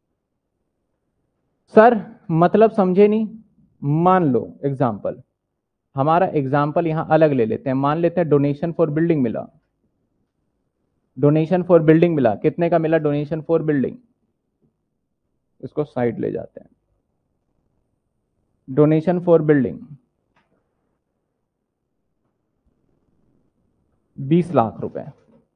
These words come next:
और मेरा जो expense हो गया वो हो गया for example पच्चीस लाख रुपए, तो यहां पे पांच लाख रुपए क्या हो गया?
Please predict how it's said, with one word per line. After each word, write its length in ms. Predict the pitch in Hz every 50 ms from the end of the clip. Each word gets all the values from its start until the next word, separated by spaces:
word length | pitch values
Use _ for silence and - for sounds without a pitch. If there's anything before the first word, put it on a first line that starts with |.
| _ _ _ _ _ _ _ -
और 120 | 135 147
मेरा 220 | 147 156 160 175 180
जो 120 | 170 180
expense 520 | 170 156 175 - - - 190 196 196 196
हो 100 | 196 -
गया 300 | 135 123 113 101 - 139 - _ _ _ _ _ _ _ _ _ _ _ _ _ _ -
वो 120 | 143 147
हो 80 | 151 156
गया 160 | 156 170 170
for 220 | 170 170 160 151 151
example 440 | 156 143 151 147 147 143 165 175 175 -
पच्चीस 400 | 175 160 - - 190 175 165 -
लाख 220 | 139 117 104 -
रुपए, 360 | - - - - 82 - - - _ _ _ _ _ _ _ _ _ _ -
तो 100 | 165 160
यहां 300 | 147 147 143 143 151 151
पे 120 | 156 190
पांच 360 | - - 165 156 160 170 -
लाख 220 | 196 175 165 - -
रुपए 200 | 180 156 185 175
क्या 160 | - 214 190
हो 140 | 185 156 143
गया? 260 | 131 123 107 95 -